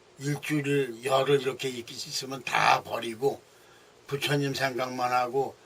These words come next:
이런 좋은 세-, 법문 생각만 하니까 잊어버리는 거야. 그래서 그런 게 첫째야. 그러니까 욕심과 아집을 버려야 돼. 누구한테 혼났다고 해서 그 혼난 것만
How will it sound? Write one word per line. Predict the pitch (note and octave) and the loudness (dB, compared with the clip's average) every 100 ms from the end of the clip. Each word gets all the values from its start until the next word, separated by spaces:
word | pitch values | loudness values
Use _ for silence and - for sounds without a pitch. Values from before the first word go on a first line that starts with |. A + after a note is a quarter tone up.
| - - | -20 -18
이런 | B2+ B2+ A2+ | -12 -10 -6
좋은 | B2+ B2 A#2+ | -6 -4 -4
세-, | A2+ - - - | -8 -12 -20 -14
법문 | - B2+ B2 | -10 -8 -8
생각만 | A#2+ A#2+ A#2 A#2+ A#2 A#2 | -6 -6 -6 -4 -4 -4
하니까 | A#2+ A#2 E3+ | -6 -4 0
잊어버리는 | E3+ C#3+ G#2+ G#2 - - - | 0 0 -6 -8 -12 -14 -18
거야. | - - - - - - - - - - - - - - - - - - - - - | -18 -14 -16 -16 -20 -20 -20 -20 -20 -20 -20 -20 -20 -20 -20 -20 -20 -20 -20 -20 -12
그래서 | C3+ D3 C#3 - | -6 -4 -4 -6
그런 | - B2+ B2+ | -6 -6 -6
게 | D3 C#3+ | -6 -4
첫째야. | - G#2 - B2 B2 - - - - | -6 -6 -6 -4 -6 -10 -20 -16 -4
그러니까 | D3+ D#3 E3+ - - - - | -2 4 4 2 -14 -18 0
욕심과 | D#3 D#3+ - E3+ D#3 F3 D3+ C3+ | 4 6 6 6 4 4 6 6
아집을 | C3 C3+ D#3+ F3 | 4 -2 -2 -2
버려야 | - C3 D#3+ F3+ D#3+ | -2 2 2 4 0
돼. | - - - - - - - - - - - - - - - - | -4 -12 -14 -18 -20 -20 -20 -20 -20 -20 -20 -20 -20 -20 -20 -20
누구한테 | C3+ C3+ D3 D3 - | -6 2 4 4 2
혼났다고 | D3+ D3+ C#3+ C3 - C3 C3 | 0 0 0 0 0 0 2
해서 | B2+ B2 C#3 | 0 2 -2
그 | B2+ | -2
혼난 | - C#3+ C3+ B2+ | -6 -4 -2 -2
것만 | A#2+ B2+ C3 | -4 0 0